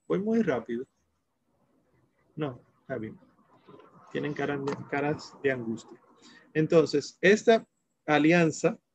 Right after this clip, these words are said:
de no destruir el mundo con el agua, dice, "Su rostro era como el sol, sus piernas columnas de fuego.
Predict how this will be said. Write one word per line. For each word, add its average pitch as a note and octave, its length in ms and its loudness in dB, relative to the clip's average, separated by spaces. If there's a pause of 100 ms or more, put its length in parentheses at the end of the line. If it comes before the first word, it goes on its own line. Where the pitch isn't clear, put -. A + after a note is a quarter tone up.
de B2+ 100 -4
no C3 140 -4
destruir D3 340 -2
el C#3+ 120 0
mundo C#3 320 -4
con C3+ 340 -8 (160)
el D#3+ 160 2
agua, C3+ 260 -2
dice, B2 380 -8 (720)
"Su F3 220 4
rostro G#3+ 400 4
era G#3 180 4
como G3 200 0
el G3 120 -2
sol, D3 340 2
sus - 220 -6
piernas D3+ 420 2
columnas C#3 480 -2
de D#3 100 0
fuego. A#2 440 -4